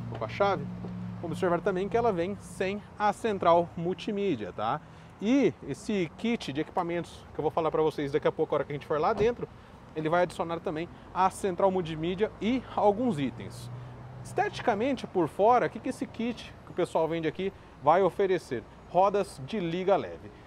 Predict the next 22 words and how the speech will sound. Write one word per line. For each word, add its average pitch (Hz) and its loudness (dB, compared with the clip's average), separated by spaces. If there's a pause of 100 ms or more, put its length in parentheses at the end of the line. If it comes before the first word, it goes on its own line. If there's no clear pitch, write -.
(300)
Esteticamente 202 -2
é 226 4
isso. 117 -4
Outra 233 2
coisa 240 6 (140)
que 190 -6
o - -8
kit - -4
vai 180 4
trazer 165 2
também 202 0 (680)
é 190 0
uma 185 0
câmera 180 2 (140)
de 139 -4
ré 151 0 (180)
aqui 175 -6
nessa 175 0
região, 165 0 (200)
a 165 4
central 185 4
multimídia 185 -2